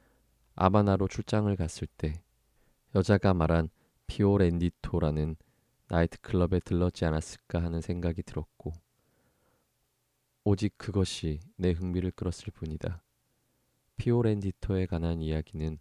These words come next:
나의 기다림을 자극했다. 그녀는 그곳에 대해 내게 자세히 묘사해 주었다.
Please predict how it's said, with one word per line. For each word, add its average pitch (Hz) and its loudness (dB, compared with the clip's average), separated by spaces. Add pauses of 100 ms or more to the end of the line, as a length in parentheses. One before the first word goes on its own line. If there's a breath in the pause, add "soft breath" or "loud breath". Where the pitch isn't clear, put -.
(560)
나의 90 0
기다림을 85 -2
자극했다. - -10 (880)
그녀는 110 0
그곳에 101 -2
대해 80 0 (680)
내게 90 2
자세히 101 -2
묘사해 87 0
주었다. - -8